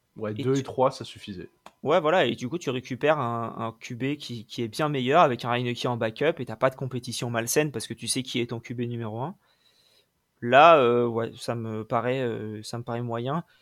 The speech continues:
Speaker 2: Tu sais, tu peux dire que t'as des upgrades, des downgrades, bah là, c'est une side grade, c'est vraiment, tu, tu changes, mais pour, euh, pour juste aller sur le côté, quoi. C'est,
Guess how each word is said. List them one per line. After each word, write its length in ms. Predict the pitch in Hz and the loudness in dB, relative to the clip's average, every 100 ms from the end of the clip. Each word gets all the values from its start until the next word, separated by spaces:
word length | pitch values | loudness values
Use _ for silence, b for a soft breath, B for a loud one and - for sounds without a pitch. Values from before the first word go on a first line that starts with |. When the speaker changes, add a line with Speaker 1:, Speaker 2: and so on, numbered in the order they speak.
| b b _ _ | b b _ _
Speaker 2:
Tu 80 | - | -10
sais, 120 | - 131 | -8 -6
tu 200 | 127 113 | -6 -6
peux 140 | 131 | -2
dire 160 | 127 135 | -2 0
que 60 | |
t'as 120 | 127 | 0
des 220 | 120 120 131 | 0 0 0
upgrades, 400 | 123 139 143 120 | 0 2 2 2
des 120 | 120 | 0
downgrades, 520 | 117 120 120 156 147 | 2 2 0 -2 0
bah 100 | 110 | 0
là, 80 | 135 | 0
c'est 280 | - 120 117 | 0 -6 -8
une 80 | |
side 360 | - - 147 131 | -2 4 4 4
grade, 280 | 131 120 107 | 0 0 -2
c'est 220 | - 117 | -8 -6
vraiment, 340 | 110 113 135 | -4 -4 -4
tu, 400 | 151 - 110 107 - | -8 -10 -10 -12 -14
tu 100 | 113 | -10
changes, 340 | - 151 147 | -2 -2 -2
mais 120 | 127 | -4
pour, 240 | 110 117 107 | -4 -2 -2
euh, 220 | 107 107 | -4 -6
pour 220 | - 110 | -8 -8
juste 240 | 131 139 | -8 0
aller 140 | 131 123 | 2 2
sur 120 | 131 | 0
le 60 | 123 | -2
côté, 300 | 123 123 107 | -4 -6 -10
quoi. 180 | - | -12
C'est, 360 | 110 - - | -14 -12 -12